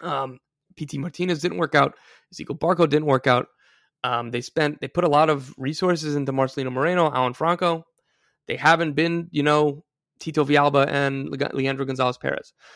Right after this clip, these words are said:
So again, on one hand, I, I feel really bad about the injuries, and, and there's no way to plan for that. And, like, particularly how important Miles Robinson was to this team,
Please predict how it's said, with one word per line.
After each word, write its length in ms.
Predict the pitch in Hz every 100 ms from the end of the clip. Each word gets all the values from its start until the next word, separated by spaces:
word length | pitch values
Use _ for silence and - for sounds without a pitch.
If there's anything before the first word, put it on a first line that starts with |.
| _
So 360 | - 143 139 -
again, 180 | 127 131
on 140 | 131
one 120 | 160 160
hand, 320 | 156 147 143
I, 60 | 135 - 139
I 60 | 131
feel 200 | - 196
really 220 | 175 156
bad 180 | 143 139
about 180 | 131 127
the 100 | 131
injuries, 400 | 131 127 123 - -
and, 140 | 135 123
and 120 | 131
there's 160 | 127
no 200 | 160 170 131
way 200 | 143 160
to 80 | -
plan 320 | - 143 143
for 100 | 143
that. 200 | 127 127
And, 160 | 127 127 156 -
like, 220 | 147 131
particularly 600 | 143 - - 226 147 127
how 100 | 139
important 360 | 135 147 131 123
Miles 200 | 120 123
Robinson 380 | - 135 135
was 160 | 135 131
to 60 | 139
this 100 | 127
team, 280 | 143 139